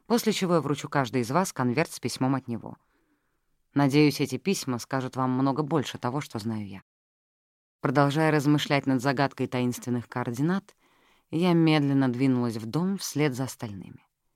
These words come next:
Все мы были немного сбиты с толку, не понимая, что именно завещал нам отец. Ма молча разлила шампанское по бокалам.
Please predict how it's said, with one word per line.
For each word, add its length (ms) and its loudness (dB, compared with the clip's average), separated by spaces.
Все 260 -2
мы 140 4
были 200 2
немного 580 2
сбиты 320 -4
с 100 -10
толку, 440 -4
не 120 2
понимая, 420 4
что 200 -4
именно 460 2
завещал 520 -4
нам 180 -2
отец. 480 -12
Ма 240 2
молча 460 4
разлила 380 0
шампанское 600 -4
по 100 -12
бокалам. 560 -10